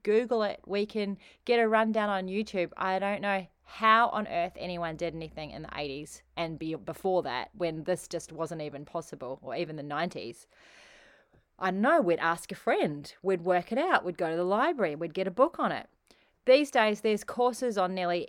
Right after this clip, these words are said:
everything possible online. There is nothing that is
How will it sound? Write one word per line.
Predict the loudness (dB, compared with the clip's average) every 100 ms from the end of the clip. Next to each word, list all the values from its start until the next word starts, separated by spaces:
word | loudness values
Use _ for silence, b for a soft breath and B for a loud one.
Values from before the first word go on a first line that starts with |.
| 0
everything | 2 2 0 -2 -2 -8
possible | -6 -6 -6 -6 -6
online. | -4 -2 2 4 4 2 0 B B B _ 2
There | 6 8
is | 6 4
nothing | 2 4 4 2 -2 -4 -2
that | 0 0
is | -2 -2